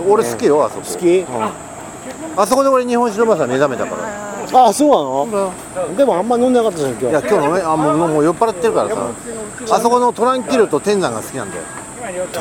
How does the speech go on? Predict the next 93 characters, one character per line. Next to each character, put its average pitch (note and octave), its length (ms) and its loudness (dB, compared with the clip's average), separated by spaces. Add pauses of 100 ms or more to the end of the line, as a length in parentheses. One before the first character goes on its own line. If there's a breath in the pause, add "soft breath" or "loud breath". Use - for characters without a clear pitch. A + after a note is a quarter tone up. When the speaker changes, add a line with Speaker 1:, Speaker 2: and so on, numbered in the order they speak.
Speaker 2:
ラ F3 80 2
ン F#3+ 80 0
キ G3+ 80 2
ー D#3+ 60 6
ロ？ A#2 120 2 (760)
Speaker 1:
う - 40 -2
ん。 - 20 2
Speaker 2:
だ A#3 100 8
け G3+ 80 4
ど、 C3+ 180 4
あ B2 60 2
の、 B2 200 -2
Speaker 1:
焦 F#3+ 400 4
る F#3+ 100 6
な C#3 140 2
よ A2+ 80 0
っ G#2 40 -2
て G#2 80 -6
ス - 120 -10
パ D#3 120 4
ニ C#3+ 80 0
ッ D#3 40 2
シ D#3+ 80 2
ュ E3 80 -2
で。 D3 60 2
Speaker 2:
に-、 D#3 100 4
日 G#3 60 4
本 C#4 280 2
酒 C4 260 -2
を A#3 100 6
飲 B3 120 4
む A3+ 80 2
と G#3+ 120 0
き C3+ 140 2
は、 C3 120 6 (140)
Speaker 1:
は A#2+ 40 0
い A2+ 40 0 (120)
は G2+ 140 -4 (640)
い。 - 20 0
Speaker 2:
や C#3 80 2
っ - 20 0 (160)
ぱ G#3+ 80 6
り、 D#3 420 2
Speaker 1:
は A#2+ 140 2 (720)
い。 - 40 -4
Speaker 2:
俺 C#3+ 100 2
三 D4 400 2
杯 A3+ 140 8
飲 D3+ 140 2
ま D3+ 100 2
な C3+ 120 -2
い B2+ 60 -2
と C3 80 -6
ダ C3+ 100 -2
メ D3 60 0
だ C#3+ 100 2
と A#2+ 60 -8 (200)
思 A#2+ 120 2
う。 A#2 40 2
Speaker 1:
あ、 A2 40 -4
そ A#2 140 -4
う。 - 40 0
Speaker 2:
う G2+ 80 -2
ん。 B2 1000 -6
Speaker 1:
俺 D3+ 200 2
酒 F#3+ 300 0
弱 F#3 200 4
い G3 60 0
か C#3 120 2
ら G#2+ 60 -2
さ、 - 140 -4 (160)
Speaker 2:
そ A2+ 320 0
ん - 40 2
な - 80 4
こ A#3 40 6
と G#3 60 2
な F3 180 2
い D#3+ 60 2
よ。 C#3 120 4
Speaker 1:
酔 C#3 100 4
っ - 40 -6
払 F#3+ 160 0
っ - 60 -8
ち - 60 -6
ゃ - 20 -4
っ F#3+ 40 -12
た F#3+ 140 -6
ん D3 80 -8
だ G#2+ 80 -6
よ。 G2+ 60 -6 (120)
Speaker 2:
チ A#3+ 80 -6
ン B3+ 140 2
コ、 G#3+ 60 -6